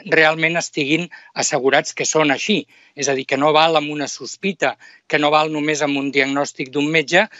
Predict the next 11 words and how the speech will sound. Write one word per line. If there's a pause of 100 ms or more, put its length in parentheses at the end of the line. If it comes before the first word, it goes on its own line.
sinó
que
cal
una
prova (300)
que
hagi
acreditat
que
aquella
persona,